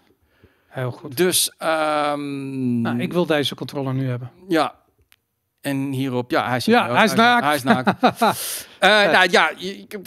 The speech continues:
Speaker 2: ja, goed, je weet dit, eh, eh, eh, in dit tijdperk, hier is natuurlijk ook weer, eh, hoe heeft dit in hemelsnaam, eh, er doorheen kunnen komen? Ik, ik vind die twee dingen van, ik vind haar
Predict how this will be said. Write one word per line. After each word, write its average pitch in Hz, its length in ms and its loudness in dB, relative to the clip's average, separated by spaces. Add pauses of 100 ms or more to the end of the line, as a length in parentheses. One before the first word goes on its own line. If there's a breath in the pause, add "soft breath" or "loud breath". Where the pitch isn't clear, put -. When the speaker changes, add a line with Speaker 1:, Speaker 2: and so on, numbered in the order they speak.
(140)
Speaker 2:
ja, 170 140 2
goed, 151 220 -6
je 143 60 -6
weet 175 400 -2 (300)
dit, 151 580 -4
eh, 156 220 2
eh, 135 540 0
eh, - 80 -6
in 139 180 -4
dit 135 200 -4
tijdperk, 156 560 2
hier 143 200 -10
is 123 80 -4
natuurlijk 135 280 -4
ook 156 80 -2
weer, 143 260 0
eh, 131 680 -4
hoe 165 280 0
heeft 165 240 0
dit 170 200 0
in 156 120 -6
hemelsnaam, 147 680 0
eh, 135 420 0 (120)
er 139 300 -10
doorheen 143 320 2
kunnen 170 200 -2
komen? 151 300 0
Ik, 170 160 -4
ik - 140 -6
vind 220 140 2
die 180 140 -4
twee 202 280 0
dingen 202 220 0
van, 202 220 -2
ik 160 120 -6
vind 170 200 -4
haar 156 340 -2